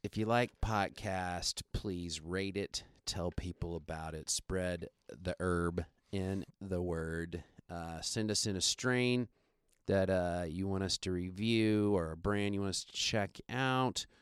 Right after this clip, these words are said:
Or, like I said, you got a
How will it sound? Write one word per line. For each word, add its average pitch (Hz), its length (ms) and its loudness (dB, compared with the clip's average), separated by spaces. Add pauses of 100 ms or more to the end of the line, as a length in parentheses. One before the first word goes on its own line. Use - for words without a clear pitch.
(380)
Or, 107 460 6
like 107 240 0
I 117 60 4
said, 113 480 2 (360)
you 95 120 -4
got 95 200 0
a 60 840 -4